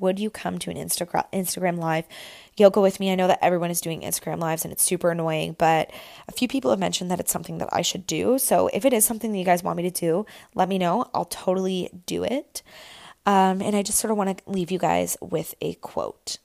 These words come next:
to help keep you motivated during this time. "You owe it to yourself to become everything you've ever dreamed of being."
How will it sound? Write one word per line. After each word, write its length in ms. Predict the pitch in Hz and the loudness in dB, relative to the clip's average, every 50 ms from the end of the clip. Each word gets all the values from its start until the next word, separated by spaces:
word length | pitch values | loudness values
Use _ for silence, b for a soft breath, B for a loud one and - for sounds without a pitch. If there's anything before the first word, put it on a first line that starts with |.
| _ _ | _ _
to 140 | - 190 160 | -4 -2 0
help 460 | 80 - - - - 180 - - - | 0 -2 -4 -2 -2 -2 -2 -2 -2
keep 180 | - 202 180 - | -8 -8 -6 -6
you 60 | 180 | -6
motivated 480 | 175 160 165 165 170 - - - - - | -4 -4 -6 -6 -8 -8 -8 -8 -8 -8
during 220 | - - - - | -8 -10 -10 -10
this 140 | - - - | -10 -10 -10
time. 220 | - - - - _ _ _ _ _ _ _ _ _ _ _ _ _ B B B B B B B B B B B _ | -10 -12 -12 -14 _ _ _ _ _ _ _ _ _ _ _ _ _ B B B B B B B B B B B _
"You 160 | - - - | -2 -2 4
owe 160 | - 196 208 | 6 6 6
it 80 | 233 254 | 6 4
to 120 | - - 269 | 2 0 2
yourself 420 | 254 254 240 - - 196 196 - | 2 4 2 4 4 2 2 0
to 80 | - - | -2 -6
become 300 | 185 - - 190 185 185 - | -6 -6 -4 -8 -8 -4 -4
everything 520 | - 185 180 175 175 - 190 185 185 - - | -2 -2 -2 -4 -6 -6 -8 -8 -8 -10 -10
you've 260 | - 175 170 165 - - | -10 -10 -10 -10 -8 -4
ever 300 | - 156 180 180 - - | -4 -4 -4 -4 -8 -8
dreamed 380 | - - - 67 62 62 - - - | -8 -10 -12 -12 -12 -14 -14 -12 -12
of 160 | 170 170 _ | -12 -12 _
being." 380 | - - 69 58 - - 190 | -14 -14 -14 -14 -16 -18 -20